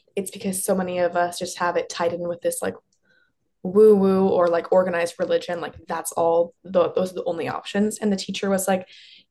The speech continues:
"Do you, what do you like to do for fun?" She's like, "Well, I love being in nature. I love being in the ocean. I love watching the sunset and going camping." And just, like, all of these things, like, connecting with nature was, like, her favorite thing.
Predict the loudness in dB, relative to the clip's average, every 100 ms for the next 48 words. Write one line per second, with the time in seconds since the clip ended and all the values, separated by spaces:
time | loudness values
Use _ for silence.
0 | -6 -2 2 2 2 0 -4 -10 _ _
1 | _ _ _ -4 0 2 2 2 -2 -8
2 | -4 -4 -6 -10 -14 -10 -10 -8 -6 0
3 | 2 2 2 2 2 2 2 -2 -4 -6
4 | -6 -6 -4 -2 -2 -2 -2 -2 -2 0
5 | 0 0 -2 -2 -6 -6 -4 -4 0 0
6 | 0 -4 -2 -2 -2 -6 -6 -4 -4 -4
7 | -2 -2 -2 -4 -2 -4 -4 -4 -4 -2
8 | -2 -4 -10 -16 -8 -2 0 0 2 4
9 | 4 2 2 2 2 0 -2 -2 0 -2
10 | -2 -6 -4 -4 -2 -4 -6 -2 -2 -2
11 | -4 -6 -4 -6